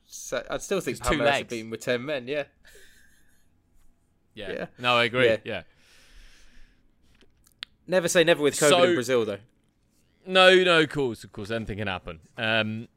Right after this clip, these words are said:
Speaker 2: anything can happen anywhere, Ollie. Our, our, our fine land isn't, <laughs> isn't, you know, it's no shining example. So, so no, no <laughs> judgment here.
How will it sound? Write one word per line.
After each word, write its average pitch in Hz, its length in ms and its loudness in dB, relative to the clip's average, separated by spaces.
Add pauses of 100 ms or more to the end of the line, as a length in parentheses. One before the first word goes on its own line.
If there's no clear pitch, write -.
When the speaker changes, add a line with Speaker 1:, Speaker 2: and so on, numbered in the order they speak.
(580)
Speaker 2:
anything 170 220 4
can 147 100 2
happen 139 220 4
anywhere, 123 420 4
Ollie. 107 240 -4
Our, 117 220 -4
our, 139 180 4
our 147 200 2
fine 139 280 0
land 113 260 0
isn't, 113 340 -6
<laughs> - 40 -12 (480)
isn't, 160 400 -2
you 143 80 -4
know, 131 80 -6
it's 123 220 -8
no 131 160 -6
shining 120 340 -8
example. 107 480 -10
So, 90 160 -16 (380)
so 135 140 -6
no, 139 200 -2
no 165 220 -4
<laughs> - 20 -2
judgment 135 500 -4
here. 120 160 -4